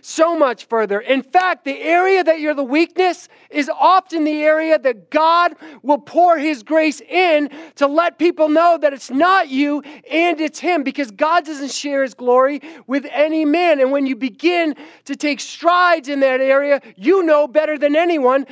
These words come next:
So pride can't enter your heart that it's not you, because you're terribly deficient in this area.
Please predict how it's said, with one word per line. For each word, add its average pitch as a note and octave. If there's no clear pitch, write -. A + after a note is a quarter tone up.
So C#4
pride E4+
can't D4
enter D4+
your C4+
heart D4
that C4
it's A#3+
not D4+
you, D#4+
because C#4+
you're E4
terribly E4
deficient G#3
in C4
this A3+
area. G3+